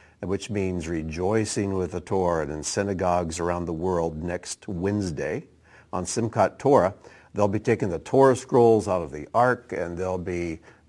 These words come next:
dancing with them, maybe doing a parade around the synagogue,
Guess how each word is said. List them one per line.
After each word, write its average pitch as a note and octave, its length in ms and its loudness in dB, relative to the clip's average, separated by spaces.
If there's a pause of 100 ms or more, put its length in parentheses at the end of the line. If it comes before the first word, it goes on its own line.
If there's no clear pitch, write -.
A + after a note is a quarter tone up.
(100)
dancing C3 520 0
with B2 160 4
them, A2 520 2
maybe G2 280 -2
doing F#2 240 -2
a F2+ 40 -2
parade G2+ 520 0
around F#2+ 280 0
the D2 80 -6
synagogue, A2+ 960 4